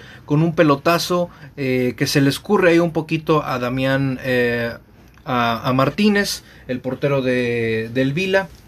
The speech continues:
Eh, claramente no fue, no fue su día para este gran arquero, eh, argentino, pero hoy, eh, se lleva, eh, las estatuillas el equipo de Moyes, el West Ham, y vaya forma de, de cómo se ganó los tres puntos el equipo de Moyes.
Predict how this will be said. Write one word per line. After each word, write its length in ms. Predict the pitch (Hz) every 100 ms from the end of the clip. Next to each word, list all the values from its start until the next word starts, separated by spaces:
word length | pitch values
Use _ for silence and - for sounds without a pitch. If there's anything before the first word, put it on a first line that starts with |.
| -
Eh, 320 | 123 117 113 110
claramente 540 | 143 139 135 139 131
no 160 | 131 131
fue, 400 | 123 127 127 120
no 140 | 131 131
fue 180 | 135
su 140 | 127 139
día 260 | 131 131
para 220 | 131 117 120
este 200 | 110 127
gran 240 | 151 -
arquero, 400 | 156 - 135 123 - - - -
eh, 200 | 127 123
argentino, 680 | 131 135 151 151 196 208 208 - -
pero 220 | 131 135
hoy, 240 | 156 185 180
eh, 380 | 160 135 127 127
se 220 | - 139
lleva, 760 | 139 151 147 143 135 131 120 110
eh, 300 | 127 123 120
las 240 | 123 123 -
estatuillas 560 | 127 - 131 175 160
el 100 | 143
equipo 540 | 127 147 143 143 135 113 - - -
de 160 | 127
Moyes, 440 | 135 196 233 240 -
el 100 | 165
West 340 | 131 190 196 -
Ham, 220 | 208 214 - - -
y 380 | 131 127 123 123
vaya 280 | 139 156 147
forma 400 | 151 160 165 151
de, 300 | 131 127 120
de 120 | 120
cómo 320 | 139 135 135
se 120 | 127
ganó 220 | 123 120 127
los 180 | 135
tres 200 | - 127
puntos 420 | 110 202 214 147 -
el 100 | 120
equipo 320 | 117 104 120
de 60 | 110
Moyes. 420 | - - -